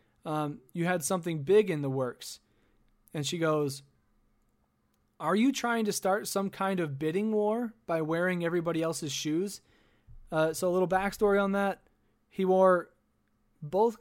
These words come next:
pairs of his Big Baller Brand shoes, like the Zo-, Z O two Originals, the black ones, and then he wore the Laker colorway of those. And then after he wore those shoes, he also wore James Harden's shoes. He wore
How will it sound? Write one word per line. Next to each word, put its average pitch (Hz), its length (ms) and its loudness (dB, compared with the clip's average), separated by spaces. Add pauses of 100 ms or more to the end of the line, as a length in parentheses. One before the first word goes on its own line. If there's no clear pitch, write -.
(120)
pairs 185 440 0
of 170 220 -4
his 165 280 -2
Big 175 300 -4
Baller 165 260 2
Brand 165 240 -2
shoes, 143 460 -4
like 147 240 -2
the 147 140 -4
Zo-, 151 280 -2 (560)
Z 165 160 0
O 160 80 2
two 160 240 -2
Originals, 156 520 -2
the 143 60 -6
black 143 340 -6
ones, 175 340 -6 (340)
and 160 140 -4
then 165 100 -2
he 170 60 0
wore 160 180 0
the 147 100 -2
Laker 170 520 0
colorway 175 640 0 (180)
of 165 160 -6
those. 175 360 -2 (1300)
And 170 200 -2
then 170 140 0
after 214 360 0
he 208 100 4
wore 208 240 4
those 190 260 4
shoes, 214 400 0
he 175 120 -2
also 175 320 2
wore 165 220 0
James 151 320 -4
Harden's 175 360 -4
shoes. 214 320 -2
He 202 80 -2
wore 160 360 -2